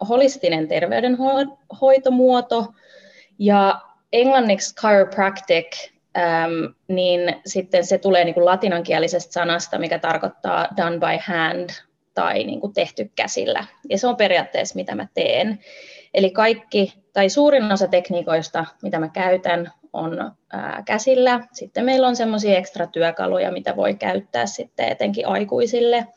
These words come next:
Mutta henkilökohtaisesti mä keskityn ehkä eniten hermoston hyvinvointiin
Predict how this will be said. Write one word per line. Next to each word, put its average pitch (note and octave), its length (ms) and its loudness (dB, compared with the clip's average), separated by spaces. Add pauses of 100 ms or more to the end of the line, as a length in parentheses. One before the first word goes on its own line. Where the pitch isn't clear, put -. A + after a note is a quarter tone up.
(1160)
Mutta A3 540 2
henkilökohtaisesti A3 1000 2
mä F#3 140 0
keskityn G3+ 560 0
ehkä F#3+ 260 -2
eniten G3+ 520 2
hermoston F#3 680 0
hyvinvointiin B3+ 840 2